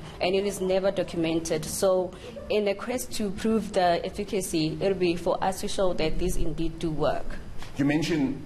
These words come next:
Speaker 2: you know, this need to now trade it commercially, but there is some reluctance from traditional healers, you know, to, for lack of a better word, share their secrets as to how they, how it is they put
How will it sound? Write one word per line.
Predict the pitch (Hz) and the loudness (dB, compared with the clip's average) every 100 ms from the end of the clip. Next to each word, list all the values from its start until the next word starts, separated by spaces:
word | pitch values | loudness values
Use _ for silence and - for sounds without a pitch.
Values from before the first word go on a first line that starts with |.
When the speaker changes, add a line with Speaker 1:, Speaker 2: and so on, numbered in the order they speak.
| 127 | -2
Speaker 2:
you | |
know, | 113 110 90 80 | 0 0 0 -4
this | 110 104 - | -2 -2 0
need | 107 113 101 | 2 2 0
to | - 110 | -4 -2
now | 101 104 | 0 0
trade | - 117 107 | -2 0 0
it | 101 90 - - - - | -2 -4 -8 -10 -20 -12
commercially, | - 107 107 117 117 87 73 - - - - - 165 - | 0 2 2 0 -4 -6 -10 -16 -20 -20 -20 -20 -20 -6
but | 113 107 - | -4 -4 -6
there | 101 110 | -4 -2
is | 123 131 95 | 0 -2 -2
some | - - 123 110 107 104 | -8 -6 -2 0 -2 -4
reluctance | 107 113 120 - 117 90 | -2 0 -2 -4 -6 -6
from | - 101 | -4 -4
traditional | 117 107 - 107 | -2 -4 -2 -4
healers, | 90 120 107 92 85 - - - | 0 0 0 -2 -6 -12 -18 -10
you | 104 | -4
know, | 98 | -2
to, | 98 - 113 - - - - - - - | -2 -2 -2 -4 -16 -20 -20 -20 -20 -20
for | - 101 | -6 -2
lack | 90 | -2
of | 98 | -2
a | |
better | 87 98 | 0 0
word, | 98 107 95 78 - - | 2 2 2 -4 -20 -18
share | - - 156 131 107 | -8 -2 0 2 0
their | 110 | -2
secrets | 104 151 147 - - - | -2 -2 -2 -4 -10 -6
as | 98 | -6
to | - 95 | -6 -6
how | 113 110 | -2 -2
they, | 110 | -2
how | 107 120 123 | -4 -2 -2
it | 113 | 0
is | 110 | -2
they | 107 98 | -2 -6
put | - 110 | -4 -6